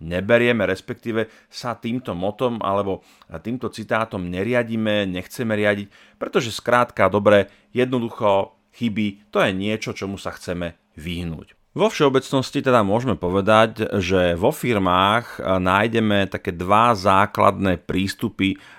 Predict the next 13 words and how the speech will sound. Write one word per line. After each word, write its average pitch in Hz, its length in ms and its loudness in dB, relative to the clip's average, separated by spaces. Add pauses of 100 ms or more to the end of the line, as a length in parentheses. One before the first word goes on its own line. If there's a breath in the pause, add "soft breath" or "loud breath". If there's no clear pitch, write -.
(120)
alebo 87 160 -2
dva 95 320 4
základné 98 640 4
postoje. 87 640 -2 (480 loud breath)
Ten 113 160 2
jeden 170 280 4
postoj 120 520 6 (160)
je 101 400 2
to, 107 320 6
že 101 200 2
chyby 104 320 -2
sa 98 480 4
trestajú, 139 800 2